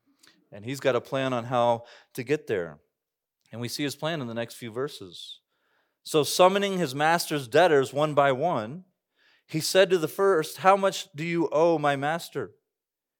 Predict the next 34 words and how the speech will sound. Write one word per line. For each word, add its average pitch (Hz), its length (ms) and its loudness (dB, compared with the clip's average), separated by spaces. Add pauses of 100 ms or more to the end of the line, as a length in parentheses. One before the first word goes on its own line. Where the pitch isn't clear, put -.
He 196 140 -4
said, 156 200 4
"A 123 100 6
hundred 151 280 0
measures 131 380 -2
of 101 100 -10
oil." 107 380 0 (880)
He 208 100 -4
said 185 200 2
to 151 80 4
him, 139 120 0
"Take 175 280 0
your 143 80 -2
bill 139 320 4
and 117 120 -6
sit 147 200 -6
down 127 200 -2
quickly 123 480 -6
and 117 240 -8
write 107 300 -2 (640)
fifty." 90 680 -14 (920)
So 151 420 0 (680)
he 135 100 -6
comes 175 280 0
up 165 120 2
with 143 120 -2
this 127 120 -6
plan 151 640 -2 (240)
in 131 120 -6
which 143 160 -2
he 165 100 -2
can 143 260 -4 (320)
win 165 440 -2
himself 156 640 4